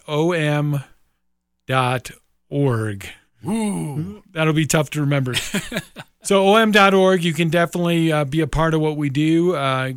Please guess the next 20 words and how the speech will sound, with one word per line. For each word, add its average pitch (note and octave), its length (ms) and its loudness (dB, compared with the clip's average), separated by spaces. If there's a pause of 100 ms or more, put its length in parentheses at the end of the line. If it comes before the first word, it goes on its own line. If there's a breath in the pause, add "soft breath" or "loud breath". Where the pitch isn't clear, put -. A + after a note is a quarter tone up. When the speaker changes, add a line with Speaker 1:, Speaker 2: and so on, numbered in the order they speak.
(120)
Speaker 1:
coming D3+ 240 -4
on C#3+ 180 0
there. D3+ 420 0
Uh, C3 360 -4
if C3 180 -8
you D#3 80 -4
want D#3 160 0
to D3+ 80 -2
get D3 100 -2
a C#3+ 40 -2
hold D3 160 -2
of D3+ 40 -2
me C#3 100 0
locally, E3+ 640 0
I'm C#3+ 220 0
at C3 180 -4
dave D3 360 -2
dot C3+ 240 -2
manst D3+ 580 -2
at C3+ 460 -6